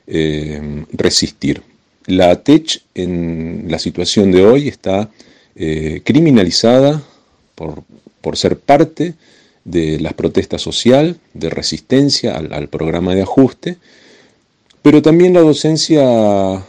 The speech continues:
con muchísimo esfuerzo, recién el año pasado logró salir de un congelamiento salarial,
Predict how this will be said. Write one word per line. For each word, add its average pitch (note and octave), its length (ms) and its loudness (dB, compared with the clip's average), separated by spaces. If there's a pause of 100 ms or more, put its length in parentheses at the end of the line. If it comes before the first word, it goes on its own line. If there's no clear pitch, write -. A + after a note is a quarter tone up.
(220)
con A2 160 2
muchísimo B2 460 2
esfuerzo, D3 680 2 (520)
recién A2 320 2
el A#2 120 6
año B2 200 6
pasado C3 460 2
logró G#2 260 4
salir G#2+ 380 0
de A2 60 0
un A2 120 2
congelamiento G2+ 880 0
salarial, G#2 640 0